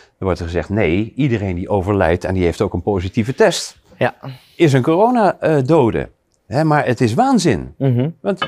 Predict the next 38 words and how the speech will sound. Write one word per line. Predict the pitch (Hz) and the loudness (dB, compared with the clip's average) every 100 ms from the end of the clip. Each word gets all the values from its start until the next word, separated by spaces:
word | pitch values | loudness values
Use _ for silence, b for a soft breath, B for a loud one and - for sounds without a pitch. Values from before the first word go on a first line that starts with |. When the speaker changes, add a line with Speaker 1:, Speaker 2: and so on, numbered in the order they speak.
| - | -6
Speaker 1:
ja, | 180 131 | -4 -4
als | 120 - | -6 -6
je, | 110 76 - | -8 -10 -12
je | 139 | -10
weet | 143 175 170 | -8 -8 -6
dat | 151 151 | -8 -4
er | |
in | 151 | -4
Nederland | 160 156 156 147 | -2 -2 -4 -6
sterven | - 156 156 147 | -6 -2 0 -2
er | 139 | -4
jaarlijks | 135 147 147 143 | -2 -2 -2 -2
honderdvijftigduizend | 147 139 - 143 143 123 131 127 98 | -4 -4 -4 -4 -4 -4 -2 -2 -4
mensen | 120 104 95 | -4 -4 -8
gemiddeld. | 98 90 78 - _ - | -6 -6 -6 -10 _ -8
Speaker 2:
Mhm. | 120 113 147 b b _ | -6 -6 -8 b b _
Speaker 1:
Je | 135 | 0
weet | 143 139 | 0 0
ook | 151 160 - | -2 -2 -4
dat, | - 143 143 139 | -2 -2 -2 -6
eh, | - 104 127 127 127 - | -8 -4 -2 -2 -2 -4
in | 131 | -4
de | 123 | -4
afgelopen | 123 - 127 127 - | -6 -6 -6 -6 -4
periode, | 131 123 | -2 -2
sinds | - 123 - | -2 -4 -4
er | |
getest | - - 131 - | -8 -2 -2 -2
wordt, | - 127 104 | -4 -4 -4
is | 98 | -6
ongeveer | 107 98 92 | -6 -6 -6
tien | 120 123 | -6 -6
procent | 110 - 110 | -6 -6 -8
van | - 104 | -8 -12
de | |
bevolking | 98 98 104 98 98 | -12 -8 -6 -6 -6
positief | 101 98 95 90 | -6 -6 -12 -18
getest. | - 104 98 - | -12 -10 -10 -16